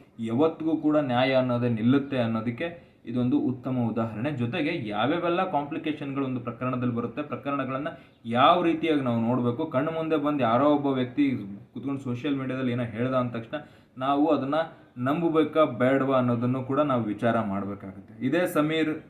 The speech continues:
ಮೊಹಮ್ಮದ್ನ ವಿಡಿಯೋ ರಿಲೀಸ್ ಆದಾಗ ಎಲ್ರೂ ತಮ್ಮ ತಮ್ಮ ಸ್ಟೇಟಸ್‌ಗೆ ಹಾಕ್ಕೊಂಡಿದ್ರು. ಆ,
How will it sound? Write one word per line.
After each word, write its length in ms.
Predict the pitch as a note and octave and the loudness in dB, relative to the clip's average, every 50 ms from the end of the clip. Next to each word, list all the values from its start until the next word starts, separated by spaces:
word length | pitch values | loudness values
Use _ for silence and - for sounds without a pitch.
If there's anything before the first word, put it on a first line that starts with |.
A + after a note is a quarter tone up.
| - - - - - _ - C3 | -20 -20 -20 -20 -20 _ -12 -8
ಮೊಹಮ್ಮದ್ನ 600 | C3+ C#3 C#3+ C#3+ C#3+ C3+ C3 C3+ C#3 D3 C#3+ C#3+ | -4 -2 0 0 0 0 0 0 2 2 4 4
ವಿಡಿಯೋ 520 | B2+ B2 C3 C3 D3+ D3+ C#3+ C#3 C3+ B2 | 4 4 4 6 6 6 6 4 4 2
ರಿಲೀಸ್ 260 | A2+ A#2+ C3 B2+ A#2 | 2 2 2 2 2
ಆದಾಗ 300 | B2 A#2 A#2 A2+ A#2 C#3 | 2 2 2 0 0 0
ಎಲ್ರೂ 580 | D3+ C#3 A#2+ A#2+ B2 C#3 D#3 F3 F#3+ G3 G3+ G3+ | 0 0 2 4 4 6 6 4 4 4 2 2
ತಮ್ಮ 200 | - F#3 D#3 C#3+ | 2 0 -2 0
ತಮ್ಮ 140 | D3+ C#3 B2+ | -2 -2 -4
ಸ್ಟೇಟಸ್‌ಗೆ 460 | - - B2+ A#2+ A2+ B2 A2 - A2+ | -4 -4 -2 -2 -2 -2 -2 -2 -4
ಹಾಕ್ಕೊಂಡಿದ್ರು. 420 | G#2 - - G#2 G2+ G2 G#2 - | -4 -4 -6 -8 -8 -8 -10 -10
ಆ, 500 | - - - - - G#2+ A2 G#2+ G#2 G#2 | -12 -14 -16 -16 -16 -14 -12 -10 -10 -10